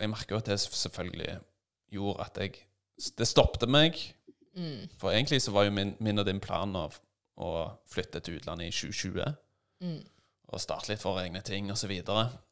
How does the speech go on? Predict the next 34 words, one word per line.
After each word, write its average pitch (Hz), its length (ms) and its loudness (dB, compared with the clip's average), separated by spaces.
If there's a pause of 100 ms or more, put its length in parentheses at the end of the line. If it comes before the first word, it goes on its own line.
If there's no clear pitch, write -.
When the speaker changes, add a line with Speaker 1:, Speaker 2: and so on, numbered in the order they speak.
(960)
Speaker 1:
Eller 98 160 -2
du 110 160 0
hadde 98 200 -2
jo 101 80 -2
startet 98 360 -2
dine 101 180 -2
egne 95 180 -4
ting, 101 220 0
jeg 95 140 -4
hang 92 180 -4
jo 92 60 -4
e-, - 180 -10 (260)
etter. 113 360 4 (520)
Så 98 300 2 (100)
planen 101 260 2
var 95 120 2
jo 92 40 -2
at - 60 -12
meg 90 140 -2
og 87 80 -4
deg 90 100 -4
skulle, 80 260 -10
ja, 87 120 -8 (1300)
eh, - 320 -10 (420)
flytte 90 260 -6
til 92 140 -6
utlandet 87 340 -6
og 85 280 -8 (520)
leve 90 220 0
livet 87 260 -2
og 87 200 -2 (180)
følge 90 240 -4
våre 85 180 -2
drømmer. 87 440 -4